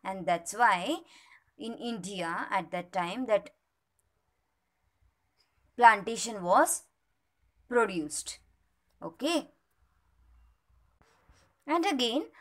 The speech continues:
what was the reason that demand for Indian indigo,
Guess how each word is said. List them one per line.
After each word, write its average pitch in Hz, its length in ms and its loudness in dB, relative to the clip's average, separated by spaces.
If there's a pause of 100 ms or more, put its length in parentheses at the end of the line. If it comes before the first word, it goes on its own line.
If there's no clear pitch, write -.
(160)
what 285 200 6
was 330 240 0
the 330 180 -2
reason 233 560 0 (640)
that 226 420 2 (140)
demand 240 600 0
for 254 240 0
Indian 240 420 0
indigo, 175 600 -8